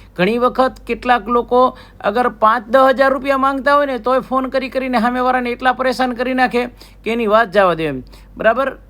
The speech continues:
ઠીક છે, તમે લોકો માંગો છો પાંચ દસ લાખ, પચાસ લાખ રૂપિયા એ માણસ જીવતો હશે તો તમને દેશે. બરાબર? માણસ મરી જશે, એની આખી ફેમિલી સુસાઇડ કરી જશે, તો તમને શું મળવાનું છે?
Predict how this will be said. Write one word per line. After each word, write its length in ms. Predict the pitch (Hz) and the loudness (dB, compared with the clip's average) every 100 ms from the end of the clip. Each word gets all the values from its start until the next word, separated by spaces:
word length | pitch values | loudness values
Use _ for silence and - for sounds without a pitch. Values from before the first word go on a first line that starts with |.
| - | -10
ઠીક 180 | 220 226 | -10 -6
છે, 200 | 269 247 | -2 -2
તમે 240 | 226 226 | -2 -4
લોકો 240 | 233 226 | -4 -2
માંગો 340 | 214 190 220 233 | 0 0 0 -2
છો 120 | 226 | -2
પાંચ 300 | 202 202 214 | 0 0 0
દસ 140 | 220 220 | 2 2
લાખ, 220 | 220 214 | 2 0
પચાસ 300 | 214 220 214 | -2 2 4
લાખ 180 | 220 214 | 4 0
રૂપિયા 240 | 220 233 | -4 -4
એ 40 | 220 | -2
માણસ 360 | 190 214 214 | -2 -2 -2
જીવતો 340 | 180 214 226 247 | -6 -6 -2 -2
હશે 180 | 233 | -2
તો 120 | 247 254 | -2 -2
તમને 300 | 247 247 233 | 0 -2 0
દેશે. 380 | 254 - 156 - - - | -2 -2 -4 -6 -20 -10
બરાબર? 300 | - 208 233 | 0 2 2
માણસ 340 | 214 202 233 226 | 0 2 0 0
મરી 240 | 240 240 | -2 -2
જશે, 480 | 247 247 208 247 - - - | 2 2 2 -2 -4 -14 -12
એની 220 | 202 226 | -6 -2
આખી 220 | 233 226 233 | -2 -2 -2
ફેમિલી 380 | 185 226 233 | -2 -2 -4
સુસાઇડ 400 | 226 247 240 233 | -4 -2 0 0
કરી 180 | 226 247 | 0 0
જશે, 260 | 240 226 233 | 0 0 0
તો 140 | 240 | 0
તમને 240 | 240 247 240 | -2 -2 -2
શું 200 | 240 247 | -2 0
મળવાનું 380 | 240 233 233 | 4 2 2
છે? 180 | 208 220 | -2 -4